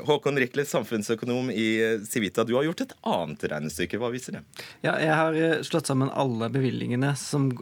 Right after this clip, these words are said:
Speaker 2: eh, fra budsjettavtalen som går til spesifikke organisasjoner eller til veldig smalt definerte formål. Eh, og da blir det også noen som er litt over ti millioner, og jeg kommer til et tall på rundt, eh, fem hundre og tredve kroner, fem hundre og tjueseks komma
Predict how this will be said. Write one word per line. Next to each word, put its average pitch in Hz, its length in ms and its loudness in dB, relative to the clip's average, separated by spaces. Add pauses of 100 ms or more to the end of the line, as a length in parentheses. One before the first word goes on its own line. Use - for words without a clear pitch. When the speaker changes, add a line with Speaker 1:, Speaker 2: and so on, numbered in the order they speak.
Speaker 2:
eh, 110 200 -4
fra 135 280 0
budsjettavtalen 135 640 0
som 139 180 2
går 120 160 0
til 131 480 2
spesifikke 131 560 -2
organisasjoner 135 640 2 (320)
eller 127 280 2
til 135 200 2
veldig 127 240 0
smalt 127 320 0
definerte 127 480 -2
formål. 139 380 2 (160)
Eh, 143 420 2 (340)
og - 140 0
da 147 160 6
blir 139 180 0
det 147 120 2
også 139 180 0
noen 139 180 2
som 135 140 -2
er 131 80 4
litt 123 140 -2
over 123 100 -2
ti 123 140 0
millioner, 127 420 4
og 175 80 4
jeg 156 160 2
kommer 123 160 0
til 143 320 2
et 131 80 0
tall 123 240 0
på 135 140 2
rundt, 131 340 0 (420)
eh, 143 340 2
fem 143 240 0
hundre 123 420 2
og 127 80 0
tredve 123 240 0
kroner, 127 260 -2
fem 147 140 0
hundre 127 140 0
og 127 40 -2
tjueseks - 460 -4
komma 139 180 -2